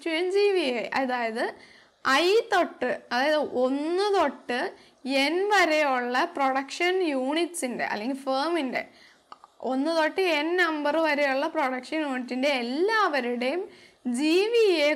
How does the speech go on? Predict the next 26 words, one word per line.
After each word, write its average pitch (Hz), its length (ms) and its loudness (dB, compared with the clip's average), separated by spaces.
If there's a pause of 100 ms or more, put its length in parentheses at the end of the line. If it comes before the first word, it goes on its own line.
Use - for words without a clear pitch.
(100)
കൂട്ടി, 277 560 -4 (280)
അതായത് 254 300 -2 (100)
അതിൻ്റെ 294 400 -2
സം 302 260 -2 (180)
ടോട്ടൽ, 359 420 2 (560)
അതാണ് 403 360 4
ഇത് 349 160 2
കാണിക്കുന്നത്. 254 540 -4
ആ - 20 4 (140)
സം 294 160 0 (160)
ടോട്ടൽ 330 340 2 (100)
എന്ന് 330 220 -2
പറയുന്നതാണ് 247 680 -4 (120)
ജി 440 120 6 (120)
ഡി 285 100 0 (120)
പി. - 80 -8 (840)
ഇത് 381 120 2 (120)
മനസ്സിലായില്ലേ? 359 600 0
അതായത് 254 300 -2 (640)
ഐ, - 20 4 (1040)
അതായത് 269 420 2 (400)
വൺ 269 160 2 (200)
തൊട്ട് 320 340 0 (640)
എൻ 277 100 -2 (160)
വരെയുള്ള 302 540 2 (240)
എല്ലാ 262 380 2